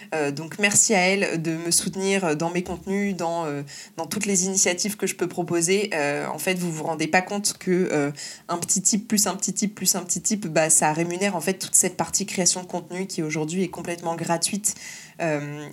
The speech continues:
et en fait, plus, euh, je peux rémunérer cette, euh, cette création de contenu, les lives et tout ça, plus, euh, je peux vous proposer des choses parce qu'en fait, je, je vais allouer du temps,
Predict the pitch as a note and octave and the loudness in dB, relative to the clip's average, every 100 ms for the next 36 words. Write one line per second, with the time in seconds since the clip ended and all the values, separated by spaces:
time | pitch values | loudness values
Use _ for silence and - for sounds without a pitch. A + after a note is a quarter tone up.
0 | - D#3+ D3+ D3+ G3+ G3+ D#3 D3+ D#3 A3+ | -2 0 0 2 0 2 0 0 0 4
1 | B3 B3+ - - - - E3+ E3 F3+ G3+ | 4 2 -2 -12 -10 -2 0 0 -2 2
2 | G3+ F#3+ F#3+ G3 F#3+ G#3+ - F3+ - D#3 | 2 2 0 0 0 2 2 0 0 0
3 | D3 D3 - - _ _ _ - - - | 0 -4 -12 -16 _ _ _ -12 -4 -2
4 | - - E3+ F3 F3 F3 F3 G3 G#3 G#3+ | 0 2 2 2 -2 -6 -2 0 2 4
5 | D#3 D#3 F3 G3+ G3+ D#3+ D#3 E3 - A3 | 2 4 6 6 4 0 -4 0 2 0
6 | - - - - A3 A#3 B3+ F#3+ F3 F3+ | -4 -18 -18 -2 2 4 2 0 0 -2
7 | F#3+ F3+ F3+ - G3 F#3+ F3+ E3+ E3 F3+ | -2 -2 0 0 4 4 4 2 2 0
8 | F3+ - D#3 F3+ G#3 D#3 D#3+ D#3 D3+ D3 | 2 2 2 -2 0 0 0 2 2 2
9 | D#3+ D3 - F#3+ F#3 F#3+ G3 D#3+ E3 - | 0 0 0 2 2 4 2 2 -2 0
10 | A#3+ | 0